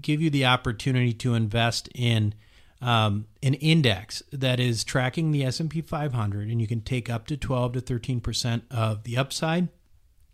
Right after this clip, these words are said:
But if the market crashes,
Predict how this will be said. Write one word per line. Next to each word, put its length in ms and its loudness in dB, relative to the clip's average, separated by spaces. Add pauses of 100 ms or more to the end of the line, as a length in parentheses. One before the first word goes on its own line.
(800)
But 140 4
if 120 2
the 80 4
market 480 4 (300)
crashes, 920 2